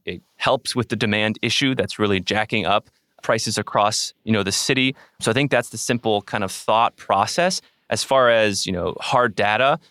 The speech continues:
on whether or not this will work, I haven't seen that myself. And I think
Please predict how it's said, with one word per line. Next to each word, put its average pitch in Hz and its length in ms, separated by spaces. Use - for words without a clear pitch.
on 98 260
whether 107 200
or 101 40
not 104 180
this 101 180
will 98 380
work, 120 260
I - 40
haven't 110 200
seen 113 220
that 104 140
myself. 104 520
And 127 120
I 131 80
think 151 460